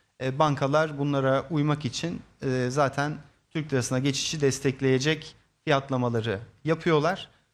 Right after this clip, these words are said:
Beklentilerin, enflasyon beklentilerinin düzelmesiyle birlikte ki bunu hane halkı tarafında da, reel sektörde de artık görüyoruz.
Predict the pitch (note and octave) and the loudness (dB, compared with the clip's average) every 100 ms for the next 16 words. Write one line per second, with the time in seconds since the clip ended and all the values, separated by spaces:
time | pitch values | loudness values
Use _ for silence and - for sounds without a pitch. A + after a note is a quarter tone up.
0 | _ - C3 C3 D#3 D3+ D#3 D#3 D#3 F3+ | _ -2 -2 2 0 0 0 0 2 2
1 | G#3+ F#3+ - C#3 C3+ C#3 G#3 G3+ F3 D#3 | 0 -4 -6 -4 0 0 2 0 0 2
2 | C#3 C3+ C3 A#2+ C#3 C3+ B2+ - E3+ B2+ | 0 2 0 2 2 2 0 0 0 2
3 | A2 G#2+ A2 C#3 D3+ C3 C#3 E3 D3 C#3+ | 0 -2 -6 -4 0 2 4 4 2 0
4 | C3+ B2 A#2+ C3+ D3+ A2+ A#2+ A#2+ C#3+ - | -2 -2 -2 -2 0 0 2 2 2 0
5 | - C#3+ C#3+ C#3 A2+ A2 A#2 D3+ E3 C#3+ | -4 -4 -4 0 -2 -2 -6 -2 0 0
6 | D#3 G#3 | -2 -8